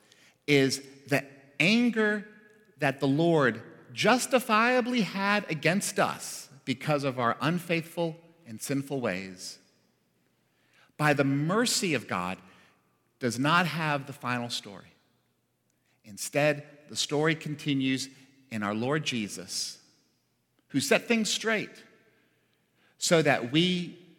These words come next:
can live in right relationship with God and with one another. May the peace of Christ continue to reign in your heart, in your family, in our church,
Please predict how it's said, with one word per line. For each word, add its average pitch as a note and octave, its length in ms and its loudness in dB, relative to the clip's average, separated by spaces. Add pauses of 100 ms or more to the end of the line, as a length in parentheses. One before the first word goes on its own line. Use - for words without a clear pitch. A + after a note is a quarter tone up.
(180)
can B2+ 160 -8
live B2 140 0
in G#2+ 120 -2
right B2+ 200 0
relationship C3 640 -2
with G#2+ 160 -10
God C#3+ 480 -2 (420)
and A#2 180 -6
with A2 220 -4
one G#2 140 -8
another. F#2+ 320 -14 (2500)
May A#2+ 160 -4
the A#2 100 -4
peace - 360 2
of C#3+ 180 -8
Christ - 580 -10 (960)
continue C#3+ 520 -4
to D3 160 -8
reign F#2+ 580 -6 (1120)
in G2+ 160 -10
your C#3+ 200 -2
heart, G#3+ 520 -4 (260)
in A2 140 -14
your G2+ 100 -12
family, F3 640 -6 (140)
in G2 80 -18
our F#2+ 100 -18
church, - 720 -4